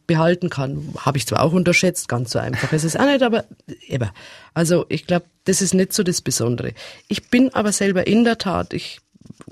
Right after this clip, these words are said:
ganz, äh, f-, wirtschaftsphilosophisch gesehen, habe ich in der letzten Zeit die Shareholder-Value-Entwicklungen nicht mit großer Freude verfolgt. Ich glaube nicht, dass das einen sehr, ähm, oder die Wirtschaft sehr voranführt, wenn man einfach nur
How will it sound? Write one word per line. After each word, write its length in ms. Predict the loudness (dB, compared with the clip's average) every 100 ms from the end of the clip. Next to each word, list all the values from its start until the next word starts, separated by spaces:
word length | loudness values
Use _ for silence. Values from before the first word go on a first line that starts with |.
| -12
ganz, 480 | -4 -2 -2 -8 -8 -8
äh, 100 | -6
f-, 340 | -6 -6 -8 -8
wirtschaftsphilosophisch 1300 | -2 2 2 4 0 0 -2 0 0 0 0 -2 -4
gesehen, 440 | -6 -2 -2 -2 -4 -10 -18 -2
habe 120 | 2
ich 60 | 2
in 80 |
der 100 | 4
letzten 320 | 2 0 -2 0
Zeit 280 | 2 2 0
die 100 | 2
Shareholder-Value-Entwicklungen 1400 | 4 4 4 4 4 4 4 2 2 2 0 2 2 2 -4 -2
nicht 260 | 0 0 0
mit 140 | -4
großer 320 | -2 -2 -2 -2
Freude 360 | 0 2 2
verfolgt. 440 | -2 -2 -2 0 -2
Ich 80 |
glaube 320 | 0 0 2 4
nicht, 360 | 4 2 0
dass 140 | -2 0
das 240 | -2 -4 -8 -18 -8
einen 300 | 0 2 2
sehr, 420 | 4 4 4 4 -2 -16 -20 -4
ähm, 480 | 0 2 2 2 0
oder 180 | -2 0
die 160 | 2
Wirtschaft 400 | 2 2 0 -2
sehr 140 | 0 0
voranführt, 720 | 2 2 2 0 0 0 2
wenn 80 | 0
man 100 | 0
einfach 320 | -2 -4 0
nur 420 | 4 6 8 6